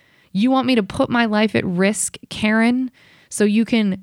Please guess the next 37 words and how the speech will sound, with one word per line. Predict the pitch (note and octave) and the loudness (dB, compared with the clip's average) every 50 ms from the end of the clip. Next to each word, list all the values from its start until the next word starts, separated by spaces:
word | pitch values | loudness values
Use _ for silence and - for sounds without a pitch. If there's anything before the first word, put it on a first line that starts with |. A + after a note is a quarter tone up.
| - | -8
take | - - G#3+ G#3 G3+ G#3+ | -6 -2 -2 0 0 0
away | G#3+ G3 G3+ G3 G3 | 0 2 2 2 2
a | F#3+ F#3+ | 2 2
dollar | F3+ E3+ D3+ - F3+ F3 F#3 G3 G3+ G#3 G#3+ G#3+ A3 A3+ | 0 0 0 0 2 2 2 2 2 2 0 0 -2 -4
from | G#3+ - - F#3+ F#3+ F#3+ | -4 -2 0 2 2 2
the | F#3+ F#3+ F#3 F#3 E3+ - | 2 2 0 0 -2 -6
till | - - F#3 F#3 G3 G3 G#3 G#3+ A3 A3 | -4 0 0 2 2 2 2 0 0 0
every | - F3 F3+ F3+ F3 F#3+ G3+ G3 | 0 0 0 0 0 0 0 0
time | F3 E3+ F3 F3+ F3+ F#3+ G3 G3 G3 | 0 -2 -2 -2 0 0 0 0 0
I'm | F#3 F3+ F3+ F#3 | 0 0 0 -2
not | F3+ F#3 F3+ F#3 - D#3+ D#3 | 0 -2 -2 -2 -4 -6 -4
back | D3+ E3+ F#3 G3 - | -2 -2 -2 -2 -4
to | - - F3 | -8 -8 -2
you | F3 F#3+ G3 | 0 0 0
fast | F3 - - E3+ D#3+ F#3+ G3 - - | 0 0 0 0 0 0 -2 -2 -2
enough, | G#3 G#3+ G#3+ A3 G#3 - - - - - - | 0 0 0 0 -2 -6 -14 -20 -20 -8 -2
but | - F#3 - | -2 0 0
you | G3+ G#3+ | 0 0
can't | F#3+ - - B3 A3 G#3 F#3+ | 0 0 0 0 0 2 2
look | A3 G#3+ - | 0 0 2
around | G#3 G3 G#3 G3+ G3 G#3 A3 A3+ A3+ G#3+ - - - - | 0 0 2 2 2 2 0 0 -2 -2 -6 -10 -10 -4
and | - F#3+ F#3+ E3+ | 0 0 0 0
see | - - - A3 A3 G#3 | 0 0 2 2 2 2
how | F#3+ G#3 G3 G3+ | 2 2 2 2
many | G#3 G3+ G3+ G3+ F#3+ F#3+ - | 2 2 2 2 0 0 0
other | F#3+ F#3+ F#3+ F#3+ F#3+ | 0 2 2 2 0
Karens | F#3 - - F#3+ F#3 F#3+ G3 G3+ G#3 G#3 G3 - - | 0 -2 -2 -2 0 2 2 2 2 0 0 -2 -2
are | F#3+ F3+ - | -2 0 0
in | F#3 F#3 F#3+ G3 | 0 2 2 2
the | F#3+ F#3+ | 2 0
same | - - F3+ F#3 F#3 F#3 | 0 0 -2 -2 -2 -2
space | - - - F3+ F3+ F#3 - | -4 -2 0 0 0 0 -2
at | G3 F3 | -4 -4
the | F#3 | -2
exact | F3 E3 D#3 F3 F3 F3 F3 - | -2 -2 0 2 0 0 0 -2
same | - F#3 F3+ F3+ | -2 -2 -2 -2
time, | - E3+ E3 E3+ F3 G3 G3+ | -2 -2 -2 0 0 -2 -2